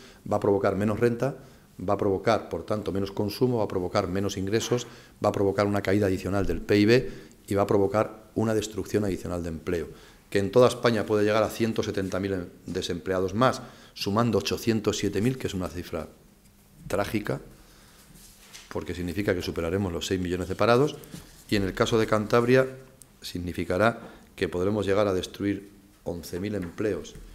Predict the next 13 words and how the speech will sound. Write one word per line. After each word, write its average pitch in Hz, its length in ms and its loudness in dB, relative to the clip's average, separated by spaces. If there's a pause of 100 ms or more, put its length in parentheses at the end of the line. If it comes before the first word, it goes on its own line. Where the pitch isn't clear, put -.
(560)
en 87 160 -2
el 85 140 0
año 104 220 2
dos 87 180 -2
mil 104 240 -2
doce, 127 440 4 (180)
lo 92 180 -2
que 87 120 -6
nos 87 200 -6
situará 90 400 -2
en 104 60 -2
una 98 180 -2
tasa 98 420 -2